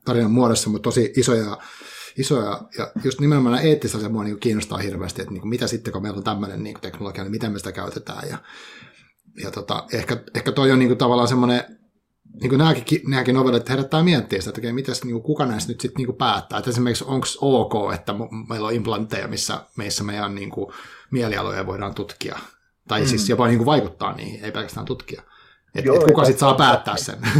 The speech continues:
Speaker 1: <laughs>
Speaker 2: Mulla on siitä ihan hauska kokemus, kun mä aikanaan löysin puolivahingossa työpsykologian
Speaker 1: Hmm.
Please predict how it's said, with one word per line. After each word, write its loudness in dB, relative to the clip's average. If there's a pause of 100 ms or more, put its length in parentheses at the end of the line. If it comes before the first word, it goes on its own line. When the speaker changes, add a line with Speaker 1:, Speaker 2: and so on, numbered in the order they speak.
(100)
Speaker 1:
<laughs> -6
Speaker 2:
Mulla 4
on 2
siitä 2
ihan 6
hauska 4 (520)
kokemus, 4
kun -12
mä -12
aikanaan -6 (240)
löysin -2
puolivahingossa 0
työpsykologian -12 (440)
Speaker 1:
Hmm. 2